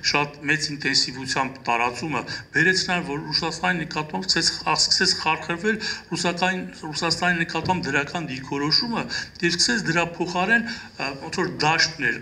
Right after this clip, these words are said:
ազատվում, որ Հայաստանը չունի ունի որևէ դաշնակից երկիր։ Իսկ դրանից մի չորս-հինգ տարի հետո սկսվեց արդեն հաջորդ փուլը, ը, դատարկ տեղը, ը, երկար ժամանակ դատարկ չի մնում, և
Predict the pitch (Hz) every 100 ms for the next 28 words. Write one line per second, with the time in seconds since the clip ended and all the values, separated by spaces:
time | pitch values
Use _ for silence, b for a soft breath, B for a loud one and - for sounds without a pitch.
0 | 123 120 117 127 120 - 117 104 B B
1 | 175 165 156 170 175 - 208 185 - 180
2 | 180 151 90 B B 120 139 151 156 170
3 | 147 131 131 131 127 - - 135 131 -
4 | - - B B B 165 160 196 220 269
5 | 269 - - 170 160 156 147 - 151 147
6 | 156 127 120 - - 220 196 190 226 160
7 | 175 240 202 - - B - 143 117 107
8 | - - - - - 135 143 135 - 160
9 | 160 190 185 - 202 185 139 - - -
10 | - - - - - - - - - 139
11 | 160 175 160 156 165 175 151 120 139 143
12 | 143 - 175 139 110 117 - B B -
13 | 156 160